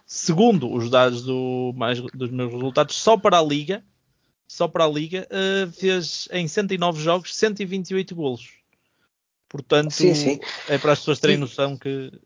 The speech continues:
Speaker 2: e faz muitas assistências também, é um jogador
Speaker 1: Sim.
Speaker 2: que, que, que é interna-, que é internacional arge-, argelino.
Speaker 1: Sim.
Speaker 2: Eh, e, e o internacional argelino tem por norma,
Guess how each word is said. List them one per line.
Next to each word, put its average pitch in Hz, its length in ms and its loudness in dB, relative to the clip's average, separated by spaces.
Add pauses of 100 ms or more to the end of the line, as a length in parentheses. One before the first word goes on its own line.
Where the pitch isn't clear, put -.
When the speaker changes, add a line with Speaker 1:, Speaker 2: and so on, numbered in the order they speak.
(280)
Speaker 2:
e 208 80 0
faz 214 360 6
muitas 196 540 2
assistências 151 520 0
também, 143 340 2
é 127 60 2
um 120 40 -4
jogador 117 300 -2
Speaker 1:
Sim. 165 60 -2
Speaker 2:
que, 110 160 -8
que, 101 280 -10
que - 120 -4
é 110 40 2
interna-, 117 340 -2
que - 120 -6
é 120 80 -4
internacional 120 760 -2
arge-, 117 220 -6
argelino. 127 580 -2 (340)
Speaker 1:
Sim. 156 220 -8 (960)
Speaker 2:
Eh, 123 760 4 (880)
e, 120 80 -6
e 127 340 0
o 160 100 8
internacional 151 760 0
argelino 143 480 -2
tem 139 240 -4
por 131 220 -8
norma, 131 580 -6